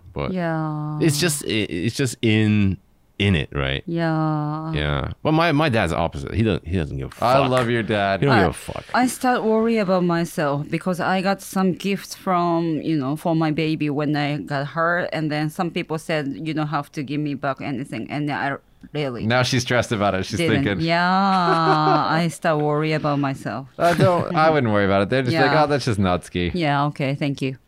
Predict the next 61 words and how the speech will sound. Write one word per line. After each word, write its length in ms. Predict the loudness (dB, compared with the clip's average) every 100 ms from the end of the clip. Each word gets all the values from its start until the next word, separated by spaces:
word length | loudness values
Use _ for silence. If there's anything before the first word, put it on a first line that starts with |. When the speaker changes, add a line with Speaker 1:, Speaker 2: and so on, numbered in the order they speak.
| -6
Speaker 3:
Yeah, 420 | -2 0 4 4 4
no, 380 | 2 4 4 2
I 160 | 2 2
mean, 260 | 2 0
th-, 300 | 0 0 -4
there 420 | -8 -4 2 4 6
are 220 | 4 2
so 360 | 0 0 2 2
many 240 | 2 0
examples 540 | 0 2 2 2 0
of 140 | 0 2
this, 240 | 0 2
like, 260 | 0 0 0
you 60 |
know, 300 | 2 2 2
where 500 | 2 2 4 4 0 -4 -20 -20 -6 0
okay, 160 | 0
so 120 | 2
I 140 | 2 2
found 340 | 2 2 2
a 60 | 2
wallet. 680 | 2 4 4 4 2 0 -2
This 160 | -4 -4
is, 100 | -2
like, 140 | -4
three 180 | -2 0
years 160 | 0 2
ago. 100 | 0
I 60 |
found 180 | 0 0
a 40 | 2
wallet 320 | 2 2 0
here 260 | 0 0
in 100 | 0
the, 180 | 0 0
in 120 | 0
the 100 | 0
downtown 420 | 0 0 0 0 0
area, 300 | 0 0 0
and 100 | 0
it 40 |
was 120 | -4
full 300 | -6 -2 0
of 120 | 0 0
cash. 360 | -2 -2 -8 -2
Speaker 2:
Mm-hmm. 400 | 2 2 0 0
Speaker 3:
And 40 |
it's 120 | 0 2
during 280 | 0 2
Bull 280 | 2 2 2
and 200 | 0 -2
Kai 180 | 0 -2
season. 380 | 0 -2 -2 -2
So 100 | 0
this 140 | -2
guy 240 | 0 0 2
probably 420 | 2 2 4 0
went 180 | 2 2
out, 160 | 2
got 200 | 2 0
drunk, 560 | 2 2 2 2 -2